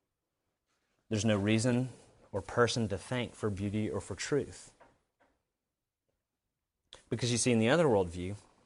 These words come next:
if there was just something and it was impersonal and it became something else, and became something else for no particular reason, then beauty, joy, truth, when you encounter them, there's no cause for thanks because there is no one to thank.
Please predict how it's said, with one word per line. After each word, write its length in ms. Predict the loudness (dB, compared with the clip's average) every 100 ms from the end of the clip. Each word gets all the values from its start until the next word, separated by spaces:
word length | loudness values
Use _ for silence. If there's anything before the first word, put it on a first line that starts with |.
| _ _
if 120 | -14 2
there 100 | 4
was 120 | 4
just 240 | 0 -2
something 420 | 2 2 2 0 2
and 100 | 2
it 20 |
was 140 | 2
impersonal 500 | 0 0 -2 -2 -4
and 100 | -4
it 60 | -6
became 380 | -8 -6 -4 -4
something 380 | -6 -6 -6
else, 580 | -4 -6 -8 -12 -12 -12 _ _ _ _ _ _ _ _ _ _ _ _ _ _ _ _ _ _ _ -20 _ _ _ _ _ _ _ _ _ _ _
and 240 | -4 -4 -6 -16 -12
became 300 | -12 -6 -6
something 240 | -4 -2 -2
else 160 | -4
for 120 | -4
no 160 | -2 -2
particular 380 | -2 -6 -4 0
reason, 380 | 0 -2 -6 -8
then 160 | -8 -6
beauty, 400 | -2 -2 -2 -4 -8 _ -20 -20 _ _ -10
joy, 500 | -4 0 2 2 0 -10
truth, 500 | -4 2 2 0 -12 -20 -20 -20 _ _ _ _ _
when 160 | -2 2
you 100 | 2
encounter 420 | 2 -2 0 2
them, 240 | 0 -2 -2
there's 200 | -2 0
no 120 | 0
cause 280 | 2 0 0
for 180 | -8
thanks 380 | -6 -4 -4 -6
because 300 | -8 -8 -6
there 120 | -4
is 160 | -4 -4
no 160 | -4 0
one 180 | 0
to 60 | -2
thank. 360 | -6 -10 -10